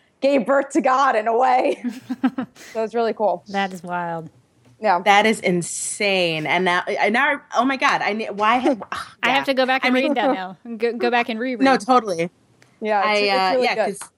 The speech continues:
Speaker 3: 'cause obviously, yeah, we've been concentrating on Kara, but yeah, this Linda Danvers chick is, like, you know, no joke. Um, and, uh, yeah, I mean, let's, uh,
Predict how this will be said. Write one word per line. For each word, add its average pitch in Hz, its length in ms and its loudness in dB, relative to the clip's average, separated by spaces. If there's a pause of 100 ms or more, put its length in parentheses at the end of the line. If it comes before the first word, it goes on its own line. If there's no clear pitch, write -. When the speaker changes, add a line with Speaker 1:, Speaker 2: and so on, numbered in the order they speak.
(840)
Speaker 3:
'cause 233 140 -2
obviously, 220 420 0
yeah, 185 180 4
we've 170 140 0
been 175 140 -4
concentrating 170 460 -2
on 165 140 0
Kara, 165 400 4
but 151 280 -2
yeah, 180 120 4
this 180 180 -2
Linda 247 240 4
Danvers 180 420 2
chick 147 260 0
is, 156 140 -6
like, 143 460 0 (100)
you 165 120 0
know, 120 300 0
no 170 160 2
joke. 151 420 0 (500)
Um, 240 680 0 (640)
and, 254 340 0
uh, 262 500 2 (600)
yeah, 311 120 2 (160)
I 247 80 2
mean, 247 200 2
let's, 247 340 -2
uh, 269 580 2